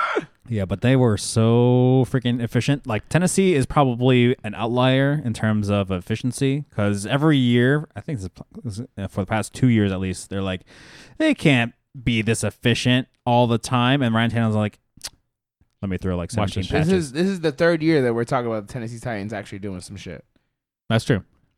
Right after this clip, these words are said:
Speaker 1: The
Speaker 2: So,
Speaker 1: third
Speaker 2: yeah.
Speaker 1: year.
Speaker 3: But they, but th-, what's crazy is, so fifth fewest passing attempts, right?
Speaker 1: Uh-huh.
Speaker 2: Mm-hmm.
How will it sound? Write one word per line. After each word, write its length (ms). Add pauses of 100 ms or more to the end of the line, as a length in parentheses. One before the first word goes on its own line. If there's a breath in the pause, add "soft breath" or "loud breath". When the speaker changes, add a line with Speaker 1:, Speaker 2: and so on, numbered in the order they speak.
(140)
Speaker 1:
The 120
Speaker 2:
So, 60
Speaker 1:
third 280
Speaker 2:
yeah. 60
Speaker 1:
year. 100
Speaker 3:
But 40
they, 420
but 160
th-, 100
what's 180
crazy 360
is, 120
so 380 (180)
fifth 400
fewest 380
passing 420
attempts, 400
right? 320
Speaker 1:
Uh-huh. 140
Speaker 2:
Mm-hmm. 240